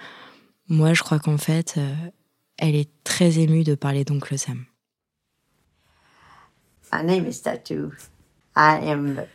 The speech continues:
Speaker 2: Titu's <laughs> grandmother. Je suis née en Amérique, dans le sud des États-Unis.
Speaker 1: Vous l'aurez compris, Tatou vient du sud des États-Unis, mais à dix-sept ans,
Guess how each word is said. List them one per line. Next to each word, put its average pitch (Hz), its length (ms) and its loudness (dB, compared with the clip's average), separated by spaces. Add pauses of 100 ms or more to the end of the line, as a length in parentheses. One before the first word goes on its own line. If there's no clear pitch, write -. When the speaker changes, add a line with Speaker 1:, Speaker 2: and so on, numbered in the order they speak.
(400)
Speaker 2:
Titu's 220 840 2 (220)
<laughs> - 180 -10
grandmother. 160 880 4 (1500)
Je - 80 -12
suis 147 180 -2
née 143 360 4
en 139 120 0
Amérique, 135 680 0 (1000)
dans 127 160 2
le 131 240 -2 (240)
sud 135 640 2 (100)
des 139 240 -2
États-Unis. 131 760 -2 (960)
Speaker 1:
Vous 180 160 2
l'aurez 170 240 2
compris, 214 580 2
Tatou 170 320 -2
vient 165 220 0
du 147 120 0
sud 180 200 -2
des 156 200 -2
États-Unis, 143 540 0 (360)
mais 147 140 0
à 135 140 -2
dix-sept 170 400 -4
ans, 170 160 0